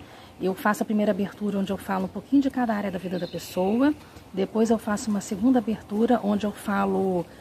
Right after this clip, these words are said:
tem uma leitura mais ampla. E quando eu termino, eu finalizo com o baralho dos orixás, que é uma mensagem que eu pego de um livro,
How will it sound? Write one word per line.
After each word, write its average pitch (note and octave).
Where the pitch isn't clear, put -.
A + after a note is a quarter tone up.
tem G#3
uma G#3+
leitura G3+
mais G#3+
ampla. A3
E D#4+
quando C4
eu A3
termino, C4
eu B3+
finalizo B3+
com B3
o A#3+
baralho A#3+
dos A3+
orixás, B3+
que -
é A#3
uma B3
mensagem B3
que B3
eu B3+
pego A#3
de A#3+
um C#4
livro, F3